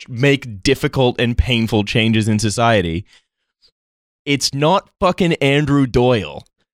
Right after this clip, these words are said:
<laughs> and, and, and his line in the sand that he's drawn between art and politics. And it's not, and, and it's not Steven Crowder, and it's not Ben Shapiro, and it's not Douglas Murray.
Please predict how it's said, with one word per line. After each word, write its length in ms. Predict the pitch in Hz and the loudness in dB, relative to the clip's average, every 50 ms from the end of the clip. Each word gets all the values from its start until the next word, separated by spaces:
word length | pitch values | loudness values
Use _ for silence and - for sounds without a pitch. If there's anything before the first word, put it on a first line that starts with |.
| _ _ | _ _
<laughs> 260 | _ - 160 - - 208 180 180 - | _ -8 -8 -2 0 0 0 2 0
and, 220 | 208 170 156 - - 135 - 185 180 139 - | -2 -4 -4 -8 -12 -14 -14 -10 -10 -8 -6
and, 240 | - 135 135 127 127 - | -4 -4 -4 -4 -4 -4
and 160 | 135 131 131 | -4 -2 -2
his 260 | 123 127 156 147 135 | 0 0 2 2 0
line 400 | 110 101 110 123 131 135 139 143 | -2 -2 -2 0 0 2 2 0
in 80 | 143 139 | 0 0
the 80 | 139 131 | 0 -2
sand 360 | - - 147 139 127 117 110 104 | -2 0 0 2 2 2 0 0
that 80 | 117 | 0
he's 160 | 117 117 113 | 0 0 0
drawn 380 | 98 104 113 120 120 123 123 131 | -2 0 0 2 2 2 2 0
between 320 | 131 - - 139 131 123 - - | -4 -4 -2 0 0 0 0 2
art 200 | 110 110 113 - | 2 2 2 0
and 140 | - 113 104 | -2 -4 -2
politics. 680 | - - - 117 117 113 98 - - 53 - - - - - _ _ _ _ _ _ _ - | -2 0 0 0 2 0 0 -2 -4 -8 -8 -10 -12 -16 -16 _ _ _ _ _ _ _ -4
And 180 | 143 135 135 143 | -2 0 0 0
it's 180 | 147 - - | -2 -2 -4
not, 480 | 135 135 143 143 147 151 151 151 - - _ | -4 -2 0 2 2 2 2 0 -2 -4 _
and, 180 | - 147 147 - | -2 -2 0 2
and 120 | - 151 151 | 2 0 0
it's 160 | 151 147 - | 0 -2 -2
not 300 | 143 143 139 147 151 - | -2 0 2 2 0 0
Steven 440 | - - - - 147 143 131 139 135 123 | -2 -4 -2 0 0 0 0 0 -2 -4
Crowder, 560 | - - 123 113 113 107 95 78 58 - - - - - - - _ _ | -4 -2 0 0 0 0 -2 -4 -8 -10 -12 -14 -18 -20 -20 -20 _ _
and 220 | 127 131 123 131 - | -2 0 0 0 2
it's 260 | - 135 135 131 - | 0 0 0 0 -4
not 380 | - 113 120 127 131 135 135 - | -6 -2 0 0 2 0 2 0
Ben 200 | - 127 123 120 | 0 0 0 -2
Shapiro, 480 | 117 127 117 - 131 123 110 95 85 78 | -2 -2 0 0 2 2 2 2 0 0
and 120 | 101 120 | 0 -2
it's 160 | 123 - - | -2 -2 -4
not 420 | 110 107 113 123 123 131 135 - - | -6 -2 0 0 0 0 -2 -4 -2
Douglas 400 | - 117 117 104 110 107 98 117 | 0 0 0 2 0 -2 0 0
Murray. 400 | 113 127 123 104 78 69 69 | 0 0 0 0 0 -2 -6